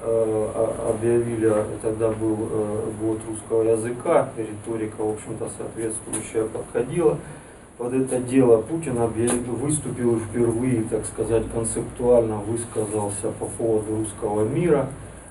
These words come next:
Вот. И там были такие слова, которые сейчас довольно <clears throat> звучат интересно в данном контексте, что, мол, русский мир мало того, что это не просто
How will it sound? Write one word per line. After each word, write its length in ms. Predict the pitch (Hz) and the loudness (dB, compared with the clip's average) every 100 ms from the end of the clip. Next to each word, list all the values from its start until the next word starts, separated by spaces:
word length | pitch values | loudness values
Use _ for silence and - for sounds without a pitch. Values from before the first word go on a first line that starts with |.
| - | -16
Вот. 460 | 110 110 127 117 - - | -12 -6 0 0 -2 -2
И 320 | 131 143 131 - - - - | 0 2 2 0 -10 -16 -10
там 200 | - 120 | -4 -2
были 260 | 117 120 120 | 0 0 0
такие 400 | 120 120 135 123 | 0 -4 -2 -2
слова, 500 | 117 120 135 165 143 | 0 2 4 6 4
которые 380 | 117 - 117 117 | 0 -4 0 -2
сейчас 400 | - 113 117 117 | -2 -4 2 2
довольно 600 | 110 117 113 120 113 113 - | 6 6 6 4 4 0 2
<clears throat> 60 | 208 214 185 - - - - - - - - - - - - - - 104 | 6 8 8 6 2 -6 -12 -18 -20 -20 -20 -20 -20 -18 -16 -10 -10 -8
звучат 500 | 113 120 160 143 117 | -6 -2 2 2 0
интересно 680 | 113 117 113 110 107 113 | -2 2 6 6 4 2
в 120 | 107 104 | -2 -2
данном 380 | 110 107 107 | -2 -2 -2
контексте, 680 | 107 113 110 107 113 107 - | 0 0 0 0 -2 -2 -6
что, 280 | 135 - 120 | -8 -4 0
мол, 280 | 120 120 113 - - - - | 4 4 2 -4 -12 -14 -10
русский 400 | - 120 120 - | -4 -4 -4 -6
мир 240 | 120 120 113 | -4 0 2
мало 340 | 117 113 107 | 4 4 4
того, 280 | 110 110 107 | 4 4 2
что 200 | - 110 | 0 -2
это 200 | 104 110 | -2 0
не 100 | 107 | -2
просто 560 | - 190 190 - 139 | 0 -2 0 0 0